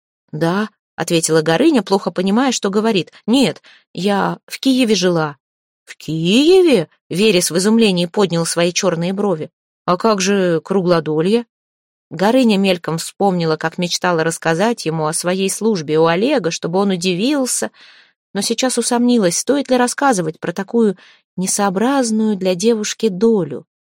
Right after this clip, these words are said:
Все замуж идут и детей растят, а она гридем бережатым стала, ага. «Я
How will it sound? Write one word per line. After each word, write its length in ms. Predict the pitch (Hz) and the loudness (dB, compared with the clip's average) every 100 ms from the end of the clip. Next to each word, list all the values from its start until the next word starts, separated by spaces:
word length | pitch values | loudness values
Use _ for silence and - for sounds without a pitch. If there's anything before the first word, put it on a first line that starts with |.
| _ - | _ -4
Все 240 | - 254 | 0 2
замуж 400 | 269 302 277 - | 2 2 0 0
идут 320 | 170 156 - | -2 -4 -6
и 100 | - | -6
детей 340 | 185 190 180 160 | -4 -2 0 0
растят, 460 | 160 - 156 151 | 0 -2 -4 -2
а 300 | 247 339 302 | 0 2 4
она 320 | 262 285 277 - - _ | 2 0 -2 -4 -18 _
гридем 580 | 156 190 226 285 226 226 | -4 0 2 2 4 4
бережатым 720 | 208 208 170 160 208 226 175 | 4 2 2 2 0 0 -4
стала, 600 | 170 - 165 151 147 165 240 | -4 -4 -2 -2 -2 -2 -2
ага. 420 | 180 156 156 196 _ _ _ _ _ _ _ _ _ _ _ _ _ 202 | -2 -2 -4 -8 _ _ _ _ _ _ _ _ _ _ _ _ _ -6
«Я 460 | 226 247 214 180 | -4 -2 -2 -4